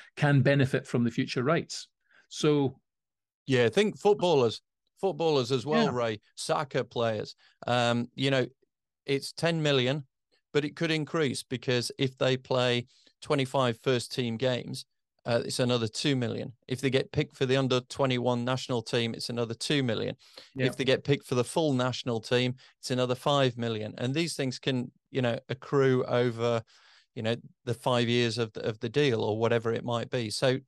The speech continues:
Speaker 2: never
Speaker 1: Yeah, and, uh,
Speaker 2: underestimate
Speaker 1: yeah.
Speaker 2: baking something in as a future right.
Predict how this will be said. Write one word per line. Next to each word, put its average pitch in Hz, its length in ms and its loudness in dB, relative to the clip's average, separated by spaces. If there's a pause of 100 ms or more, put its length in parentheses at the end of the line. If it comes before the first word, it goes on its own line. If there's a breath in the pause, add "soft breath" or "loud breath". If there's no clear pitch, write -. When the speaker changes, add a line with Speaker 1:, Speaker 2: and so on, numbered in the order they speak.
(280)
Speaker 2:
never 170 380 0
Speaker 1:
Yeah, 185 60 6
and, 170 100 0
uh, 160 60 2
Speaker 2:
underestimate 143 640 -2
Speaker 1:
yeah. 175 120 0
Speaker 2:
baking 131 360 -2
something 123 420 -4
in 110 160 0
as 104 140 -4
a 92 60 -6
future 120 360 -2
right. 107 320 0